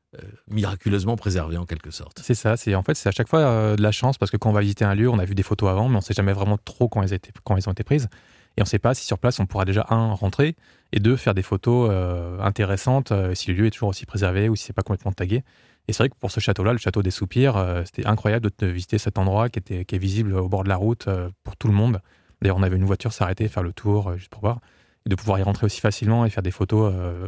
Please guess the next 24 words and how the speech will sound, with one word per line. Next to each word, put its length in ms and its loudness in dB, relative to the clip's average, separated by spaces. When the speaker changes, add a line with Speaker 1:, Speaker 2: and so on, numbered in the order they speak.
Speaker 2:
aussi 160 -10
belles, 100 2
c'est 140 -8
vraiment 240 2
un, 180 -4
de 100 -6
la 80 2
chance, 320 -8
ouais. 100 -14
Speaker 1:
Vous 180 2
nous 180 4
emmenez 160 0
aussi 240 -2
dans 140 2
les 100 4
ruines 500 0
d'un 200 2
centre 460 -2
de 60 0
commandement 380 2
de 80 0
la 80 2
Wehrmacht, 640 -2
euh, 260 -2